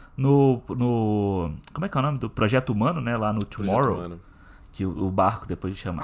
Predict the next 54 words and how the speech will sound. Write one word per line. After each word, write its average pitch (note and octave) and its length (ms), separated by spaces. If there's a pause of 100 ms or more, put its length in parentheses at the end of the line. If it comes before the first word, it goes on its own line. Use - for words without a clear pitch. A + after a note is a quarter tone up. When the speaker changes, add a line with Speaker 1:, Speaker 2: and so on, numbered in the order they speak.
Speaker 1:
Tomorrow, F#2+ 540
né? D2+ 200
Speaker 2:
É, F#2 140
Speaker 1:
Que F2 100
é, C2+ 140 (220)
Speaker 2:
é. G#2+ 60
Speaker 1:
é F2+ 80
legal F2+ 400
isso. - 220
Speaker 2:
O G2 160
amanhã. G2 400 (340)
Speaker 1:
É, F2+ 320
e G#2+ 200
aí B2+ 260
eles E3+ 240
têm D3+ 160
que E3 60
chegar D3+ 340
lá C#3 160
logo, D#3 400
e C3+ 120
aí C#3 80
você D3+ 260
tem E3+ 500
um C3 60
monte C#3+ 320
de F3+ 80
coisa D#3+ 240
que D#3 80
vai D#3 100
acontecendo D#3+ 640
no D3+ 80
meio C3 160
do A#2 80
caminho, F2 460
né? C2+ 160 (680)
Então G#2+ 180
eu A2 80
acho G#2+ 180
que C3+ 100
aí B2+ 160
o D3+ 60
filme D3+ 280
vira D3+ 360
realmente D#3 440
uma E3+ 220
corrida D#3+ 300
com F3 100
o F3 40
tempo, G#2 260
é - 20
uma G#2 220
bomba A2+ 240
relógio. A2+ 420